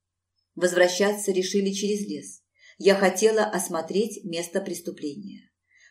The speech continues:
Путь наш лежал мимо новостройки, и мы с Женькой принялись высматривать Юру.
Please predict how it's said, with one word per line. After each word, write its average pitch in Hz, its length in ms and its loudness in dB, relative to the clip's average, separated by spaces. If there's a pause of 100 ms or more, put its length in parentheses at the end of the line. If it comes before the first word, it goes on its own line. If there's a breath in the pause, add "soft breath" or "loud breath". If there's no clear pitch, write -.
(100)
Путь 254 300 2
наш 226 280 0
лежал 190 520 4
мимо 196 300 4
новостройки, 190 920 -4 (300 soft breath)
и 226 100 4
мы 254 160 8
с 226 40 2
Женькой 269 440 0
принялись 220 520 -2
высматривать 185 680 -4
Юру. 139 400 -14